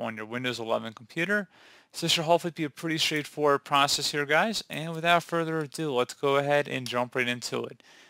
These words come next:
So we are going to start off by opening up the Start menu. Just left click on the Start button one time.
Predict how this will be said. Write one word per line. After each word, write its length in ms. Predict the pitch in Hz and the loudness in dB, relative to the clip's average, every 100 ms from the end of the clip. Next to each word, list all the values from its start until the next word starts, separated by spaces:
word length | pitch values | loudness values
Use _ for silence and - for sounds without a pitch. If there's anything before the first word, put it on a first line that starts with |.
| _ | _
So 200 | - 185 | 0 0
we 220 | 165 151 165 | 0 -2 -2
are 80 | |
going 300 | 165 165 160 | 0 -2 -2
to 120 | 151 - | -2 -2
start 320 | - 151 - | 2 2 4
off 380 | 143 175 175 - | 4 4 2 -4
by 240 | 135 131 135 131 | 0 2 2 -2
opening 320 | 120 135 123 | -6 -8 -4
up 200 | 123 120 - | -2 -4 -8
the 120 | 120 | -6
Start 280 | - 139 147 | 0 2 2
menu. 340 | 175 220 220 - - - _ - | -2 -4 -6 -10 -20 -20 _ -8
Just 200 | 185 - | -2 2
left 160 | 170 - | 2 2
click 120 | 156 | -2
on 80 | 147 | 0
the 60 | |
Start 320 | - 135 127 | 2 2 2
button 260 | 131 127 120 | 2 0 0
one 160 | 120 117 | -4 -2
time. 440 | 147 165 202 | 2 2 0